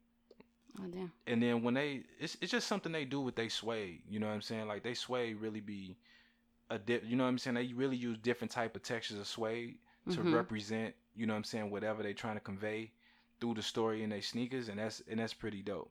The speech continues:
Speaker 2: You know what I'm saying? They, they always are very smart about how they use their materials and, and, and what they use, you know what I'm saying, when they drop in a sneaker. And the
Speaker 1: Yeah.
Speaker 2: soles are extremely dope, too.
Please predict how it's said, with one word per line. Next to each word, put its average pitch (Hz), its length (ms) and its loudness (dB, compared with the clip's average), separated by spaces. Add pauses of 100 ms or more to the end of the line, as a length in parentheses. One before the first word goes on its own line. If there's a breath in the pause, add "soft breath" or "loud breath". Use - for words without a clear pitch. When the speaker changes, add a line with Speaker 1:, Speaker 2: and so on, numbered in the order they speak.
Speaker 2:
You 107 100 -2
know 107 60 0
what 104 60 -2
I'm 104 40 -6
saying? 101 200 -4
They, 104 260 -4
they 104 140 -4
always 107 680 0 (400 soft breath)
are 110 60 2
very 117 320 8
smart 120 320 2
about 104 180 4
how 117 180 4
they 107 100 0
use 107 260 0
their 104 100 0
materials 95 800 -4 (480 soft breath)
and, 104 360 2 (320)
and, 104 300 0
and 101 220 -4
what 120 180 6
they 107 120 2
use, 101 600 -4 (280 soft breath)
you 117 100 2
know 120 60 6
what 113 40 6
I'm 107 40 0
saying, 104 240 0
when 107 80 2
they 104 100 0
drop 101 260 0
in 87 60 -6
a 90 40 -8
sneaker. 98 360 -6 (200)
And 123 100 8
the 165 40 8
Speaker 1:
Yeah. 156 80 6
Speaker 2:
soles 139 300 8
are 107 60 2
extremely 107 420 -2
dope, 92 260 -4
too. 90 180 -6